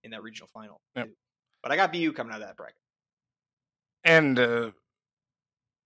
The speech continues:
Speaker 2: is that the one you said had a really big rivalry?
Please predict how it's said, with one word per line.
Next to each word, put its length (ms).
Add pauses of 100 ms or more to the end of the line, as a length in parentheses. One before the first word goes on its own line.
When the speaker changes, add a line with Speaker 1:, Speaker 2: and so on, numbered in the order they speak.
(240)
Speaker 2:
is 100
that 180
the 80
one 160
you 120
said 220
had 180
a 100
really 260
big 200
rivalry? 600